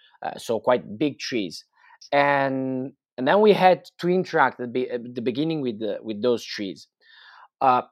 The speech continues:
to me, the olive grove, together with the pasture underneath, it is already a system. We can't and we don't want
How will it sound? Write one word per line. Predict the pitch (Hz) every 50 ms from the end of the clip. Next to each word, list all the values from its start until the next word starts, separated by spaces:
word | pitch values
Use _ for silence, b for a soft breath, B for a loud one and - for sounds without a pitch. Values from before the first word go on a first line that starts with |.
| _ _ _ _ _ _ _ _ _ _ _ _ _ _ _ _ _ _ _ _ _ _ _ _ _ _ - _ _ _ -
to | 180 175
me, | 180 196 208 214 214 175
the | 160 180
olive | 143 165 180 190 170 139
grove, | 139 175 180 170 - - - _ _ _ _ _ _ _ _ _
together | - 160 131 151 160 170 170
with | 170 160
the | 139
pasture | - - - 156 165 175 - - - - 123 117 117 139 151 - _ _ _ _ -
underneath, | 139 147 147 139 131 120 117 110 107 - _ _ _ _ _ _
it | 139 135 131 _ - 160
is | 156 151 135 147
already | 139 135 139 135 131 127 123 120 120 120 123 - _ _ _ _ -
a |
system. | - - - 117 - - 113 104 101 - _ _ B B B B B B B B B B -
We | 139 165 160 - _ _ _ _ -
can't | 190 170 175 190 190 196 190 - - - - -
and | 127 131 131 131
we | 131 117
don't | 113 110 180 190 196 196
want | 185 180 180 175 175 175 165 - -